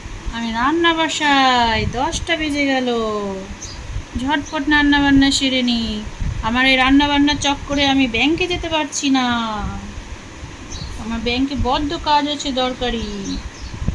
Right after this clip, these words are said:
আবার আমার চুল, চুল, চুল, একটা মাম দিয়ে দাও তো, একটা মাম দিয়ে দাও। ওই যে বাবা,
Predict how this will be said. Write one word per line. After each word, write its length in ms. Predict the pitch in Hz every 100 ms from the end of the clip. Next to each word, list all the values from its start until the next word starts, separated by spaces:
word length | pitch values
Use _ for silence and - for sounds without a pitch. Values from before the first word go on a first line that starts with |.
| - - - -
আবার 220 | 240 254
আমার 200 | 254 254 277
চুল, 240 | 339 262
চুল, 400 | - 339 269 208 202 - - - - - - - - - - - - - - -
চুল, 280 | 311 294 208 202 - - -
একটা 220 | 254 - 262
মাম 280 | 240 240
দিয়ে 140 | 233 220
দাও 160 | 214 202 202
তো, 120 | 208 208 220 311 571 - - - - 240
একটা 220 | - 247
মাম 280 | 240 233 226
দিয়ে 200 | 208 196
দাও। 680 | 202 190 190 196 208 233 349 622 - - - - - - - - - - - - - - -
ওই 100 | 294
যে 100 | 277
বাবা, 400 | 226 - - -